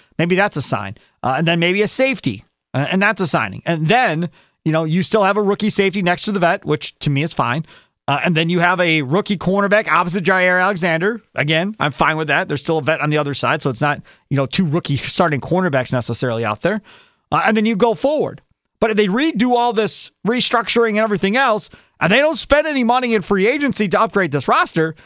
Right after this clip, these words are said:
we're gonna have the same upset Packer fan base as always in free agency of, "What are you doing? Can we please try to win a Super Bowl?"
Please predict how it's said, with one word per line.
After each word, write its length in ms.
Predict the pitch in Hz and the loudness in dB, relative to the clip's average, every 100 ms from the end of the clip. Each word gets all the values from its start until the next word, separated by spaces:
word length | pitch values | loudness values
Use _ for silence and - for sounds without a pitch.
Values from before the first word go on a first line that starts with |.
| _ _ _ _ - | _ _ _ _ -4
we're 160 | 170 | -2
gonna 220 | 254 311 240 | 0 2 4
have 160 | 226 | 2
the 80 | 196 | 0
same 300 | - 220 247 | -2 -2 0
upset 440 | 185 214 - 233 | 0 0 0 0
Packer 320 | 190 202 220 214 | 2 0 0 0
fan 260 | 233 226 | 0 2
base 200 | 220 214 | 0 0
as 140 | 196 165 | 2 2
always 360 | 262 330 185 | 2 0 -2
in 100 | 160 | -2
free 240 | 135 156 139 | -2 0 0
agency 500 | 131 143 - 247 - - _ | -2 -2 -2 -2 -6 -16 _
of, 220 | 190 175 | -2 -2
"What 280 | 131 175 392 - | 0 0 0 0
are 80 | 214 | 0
you 180 | 233 | 0
doing? 460 | 220 262 311 147 101 _ - | 0 0 0 -4 -6 _ 0
Can 160 | 208 | 0
we 120 | 233 | 2
please 300 | 220 240 294 | 0 0 0
try 240 | - 208 233 | 2 2 2
to 80 | 226 | 2
win 140 | 202 | 0
a 40 | |
Super 300 | 208 277 277 | 0 -2 -2
Bowl?" 260 | 160 120 | 0 -2